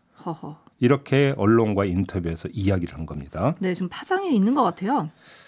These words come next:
Speaker 2: 그러니까 가장 공정해야 할 공천에 대해서 이 뒤에서 힘을 행사한 게 사실이라면 그건 큰 문제라고 봐야 되겠죠. 점검할 점은 이 파장이 얼마나 커질 것이냐,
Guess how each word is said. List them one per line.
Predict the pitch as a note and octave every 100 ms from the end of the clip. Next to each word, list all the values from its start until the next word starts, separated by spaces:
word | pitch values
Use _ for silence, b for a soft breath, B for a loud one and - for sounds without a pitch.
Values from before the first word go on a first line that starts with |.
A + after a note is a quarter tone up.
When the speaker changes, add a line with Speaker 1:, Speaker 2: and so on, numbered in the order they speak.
| b
Speaker 2:
그러니까 | - D#3+ D3
가장 | - C#3+ G#3+ A3+
공정해야 | - A#2 C#3 F3+ G#3 G#3 F3 F#3+ F3+
할 | F3+
공천에 | F3+ A2 B2+ - D#3+ E3
대해서 | C#3+ C3+ B2+ - D3+ E3 E3
이 | A2 -
뒤에서 | - C3 F#3+ F#3+
힘을 | F3 - A#3+ B3
행사한 | F#3 D#3+ B2+ A#2 A#2
게 |
사실이라면 | B2 - G3+ F3+ D#3 F#2+ F#2 A2 G#2 D#2+
그건 | - C3 A#2+
큰 | - - G#3+
문제라고 | D#3 B2 G3 E3+
봐야 | - G2+
되겠죠. | E2 D2 - D#2+ - b b -
점검할 | - G#2+ C#3+ E3+ E3
점은 | F2 F2 D3 G#2 C2+ b b b b b b _
이 | A#2 E3 F#3+
파장이 | - E3+ D#3+ C#3+ E3 F3 -
얼마나 | - G#2+ D#3+ E3
커질 | D#3+ - F#3 -
것이냐, | - D3 - F#2+